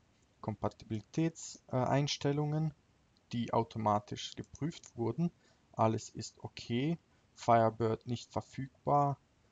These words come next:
M Y S Q L Server nicht verfügbar, das ist alles okay, da ja, wir brauchen My S Q L oder My S Q L und das ist verfügbar, also passt es schon. Und jetzt können wir einfach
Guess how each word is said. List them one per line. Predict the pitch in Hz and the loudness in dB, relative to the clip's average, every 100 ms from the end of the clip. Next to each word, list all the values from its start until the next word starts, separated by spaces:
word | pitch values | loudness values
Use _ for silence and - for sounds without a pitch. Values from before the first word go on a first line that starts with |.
| _ - | _ 0
M | 110 | 2
Y | 110 | 0
S | - | -2
Q | - | -6
L | 113 | -6
Server | - - 117 117 | -4 0 0 0
nicht | 117 - | -2 -4
verfügbar, | - - - 147 - 139 123 | -10 -10 -10 -12 -2 2 2
das | 143 - | 0 -6
ist | - 127 | -2 0
alles | 131 131 - | 2 0 -6
okay, | 117 - - 147 185 - - _ _ | -12 -8 -2 2 2 -2 -18 _ _
da | 139 135 131 | 4 6 4
ja, | 135 127 - | 4 2 0
wir | 127 127 | -2 0
brauchen | 110 110 - 117 | 4 2 4 4
My | 104 104 | 6 6
S | 107 107 - | 2 -4 -6
Q | - 117 | -2 2
L | 120 123 - | 4 2 -4
oder | - 107 104 101 - - _ | -8 2 6 6 4 -6 _
My | 101 101 104 | 0 0 0
S | 110 - | -4 -6
Q | - 107 | -4 0
L | 107 - 123 139 165 - | 0 -2 -4 -2 -2 -4
und | 113 - | -4 -2
das | 110 - | -2 -4
ist | - | -10
verfügbar, | - - - 147 - 170 160 _ _ _ _ - | -10 -8 -10 -6 0 2 2 _ _ _ _ -4
also | 110 104 104 | -4 -2 -8
passt | - 131 139 156 | -2 -2 -2 -6
es | - | -6
schon. | - 147 143 - _ _ _ _ _ _ _ _ _ - | -2 -2 -2 -8 _ _ _ _ _ _ _ _ _ -10
Und | 117 113 117 113 - - | -2 0 0 -4 -10 -6
jetzt | 104 98 - - | -4 -4 -8 -8
können | - 98 104 | -4 -2 -2
wir | 104 | -4
einfach | 101 98 - 107 | -4 -6 -6 -10